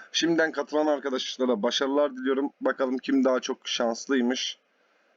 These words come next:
Hep birlikte göreceğiz. Hemen çekiliş yapın diyelim. Ha, kurallara geçiyorduk, pardon. Hep unutuyorum.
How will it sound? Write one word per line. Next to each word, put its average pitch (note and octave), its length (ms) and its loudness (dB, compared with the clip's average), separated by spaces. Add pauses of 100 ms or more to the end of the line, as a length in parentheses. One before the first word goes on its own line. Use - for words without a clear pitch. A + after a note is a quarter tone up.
(140)
Hep C3 220 -2
birlikte A2+ 380 -2
göreceğiz. B2+ 720 -2 (1600)
Hemen C3+ 540 0
çekiliş B2+ 560 -2
yapın A#2 400 -2
diyelim. A2+ 360 -2 (300)
Ha, G2 180 -4
kurallara G#2 420 0
geçiyorduk, F#2+ 420 -6
pardon. F#2 440 -2
Hep G#2+ 220 -4
unutuyorum. G#2+ 500 -4